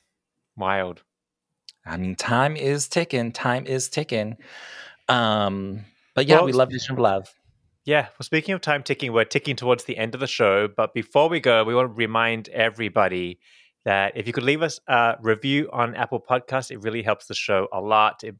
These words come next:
Speaker 1: does make an impact. Um, it helps us get chart traction, which then helps other people discover us. And, you know, it's a snowball effect. And all it takes is a few moments of your time.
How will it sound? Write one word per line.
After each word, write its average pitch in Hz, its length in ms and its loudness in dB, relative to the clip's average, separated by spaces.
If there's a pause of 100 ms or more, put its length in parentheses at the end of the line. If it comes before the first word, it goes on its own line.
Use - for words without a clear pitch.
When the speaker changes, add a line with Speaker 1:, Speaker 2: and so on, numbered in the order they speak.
Speaker 1:
does 131 160 0
make 117 160 -4
an 117 80 -10
impact. 101 540 -6 (440)
Um, 92 440 -2 (240)
it 104 140 -6
helps 113 260 -2
us - 180 -6
get - 260 -2
chart 127 460 0
traction, 131 640 -4
which 104 280 -8
then 104 140 2
helps 92 280 -4
other 104 160 -2
people 131 340 -6
discover 127 500 0
us. 123 280 -2
And, 95 420 -4
you 143 100 -10
know, 117 160 0
it's 117 100 -14
a 123 40 -8
snowball 117 380 0
effect. - 360 -6 (280)
And 143 80 0
all 170 100 4
it 170 60 -2
takes 170 240 -2
is 139 80 -8
a 143 60 -4
few 151 220 -2
moments 139 340 -2
of 117 60 -12
your 117 80 -8
time. 143 380 -2